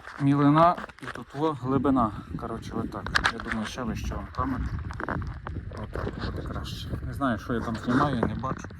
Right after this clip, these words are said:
Думаю, так буде краще. Кинемо пару раз на твістера. Ось такого. Потім зачіпимо воблера. Не знаю, будемо бліснити.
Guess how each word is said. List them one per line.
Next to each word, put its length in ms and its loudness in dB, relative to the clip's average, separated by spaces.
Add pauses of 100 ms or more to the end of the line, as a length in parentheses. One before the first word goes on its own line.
(640)
Думаю, 240 -2
так 160 -4
буде 160 0
краще. 400 -4 (160)
Кинемо 240 2
пару 160 2
раз 180 0
на 80 0
твістера. 420 -4 (840)
Ось 100 -10
такого. 380 -2 (160)
Потім 280 0
зачіпимо 460 2
воблера. 440 2 (1160)
Не 80 -10
знаю, 280 0
будемо 260 -2
бліснити. 520 -4